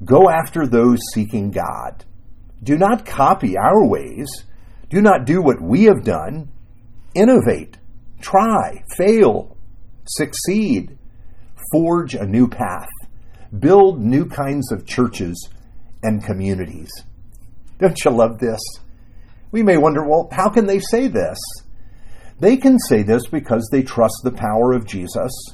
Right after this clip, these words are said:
the power of the gospel to change people and for God to create life. They can say this because they believe their way of doing things is not the only way. They can say this because they trust Jesus to work in the next generation.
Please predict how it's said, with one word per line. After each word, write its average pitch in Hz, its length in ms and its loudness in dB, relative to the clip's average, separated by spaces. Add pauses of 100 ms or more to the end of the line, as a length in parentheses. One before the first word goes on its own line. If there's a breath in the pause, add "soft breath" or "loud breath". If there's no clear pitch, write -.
(420 soft breath)
the 113 100 0
power 147 380 2
of 180 100 2
the 185 100 2
gospel 123 520 0
to 123 160 -6
change 202 520 -4
people 104 480 -4 (380 soft breath)
and 127 160 -4
for 156 100 -4
God 104 360 -2
to 113 80 -6
create 101 420 -6
life. - 540 -10 (640 soft breath)
They 196 100 6
can 202 200 2
say 143 180 0
this 190 180 4
because 135 380 2
they 127 100 4
believe 120 500 0
their 180 200 4
way 185 180 0
of 180 140 -6
doing 175 280 -2
things 185 360 -4
is 175 340 -12
not 123 320 0
the 190 140 -2
only 185 280 0
way. 123 580 -4 (840 soft breath)
They 165 240 4
can 254 220 4
say 131 240 2
this 127 180 -2
because 127 400 -2
they 113 140 0
trust - 460 -2
Jesus 117 500 0
to 127 100 -2
work 98 380 -4 (160)
in 110 160 0
the 101 80 -2
next 92 320 -8
generation. 85 720 -10